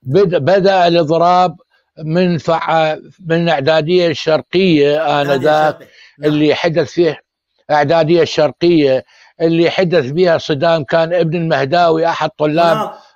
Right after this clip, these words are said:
Speaker 1: هذه
Speaker 2: نعم، منا-،
Speaker 1: الإعدادية.
Speaker 2: منا-، منا-، مناضل، مناضل، كان مناضل أحد طلاب
Speaker 1: م-،
Speaker 2: الإعدادية.
Speaker 1: يعني
Speaker 2: نعم، اسمه
Speaker 1: إيه،
Speaker 2: مناضل.
Speaker 1: ط-، أحد طلاب الإعدادية. والله يرحمه كان السيد هاشم الموسوي أحد
Speaker 2: نعم.
Speaker 1: مناضلي الحزب،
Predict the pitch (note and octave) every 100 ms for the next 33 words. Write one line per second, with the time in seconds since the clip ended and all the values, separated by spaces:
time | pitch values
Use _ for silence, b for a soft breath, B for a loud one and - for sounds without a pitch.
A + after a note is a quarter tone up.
0 | - C#3+ D3 F3 E3 D3 C3 C#3 C3 A#2
1 | B2 G#2 G2 G2 D3+ F#3 A3 F3+ G3 G#3
2 | G#3 F#3 G3 G#3 F#3+ C3+ C#3+ F3 F#3+ D3+
3 | A#2+ B2+ E3 E3 E3+ F#3+ F#3+ F#3 - F3
4 | E3+ D#3+ D#3+ F3 F3+ C3 B2+ F3+ F3+ D3+
5 | C3 C3 C3 A#2+ - _ _ D#3 C3+ G2
6 | _ - F3 D#3 D3 D#3 - E3 E3+ E3
7 | D3+ E3+ E3 E3+ E3+ F3+ D#3+ D#3+ C#3+ C#3
8 | D3+ C#3 D3 C#3+ C3+ B2 A#2 B B B
9 | B _ D3 D#3+ D#3+ E3 E3+ F#3+ F#3 F3+
10 | E3 F3+ F#3 F3 - F#3 F3+ F3 D#3+ -
11 | F3 F3+ D#3 C#3 F3 E3 D#3+ D#3 D3+ F3+
12 | F3 - E3 D#3 D#3 E3+ - E3 D3+ D#3
13 | D#3+ D#3 D3+ D#3+ F#3 D#3+ - D#3+ D3+ D3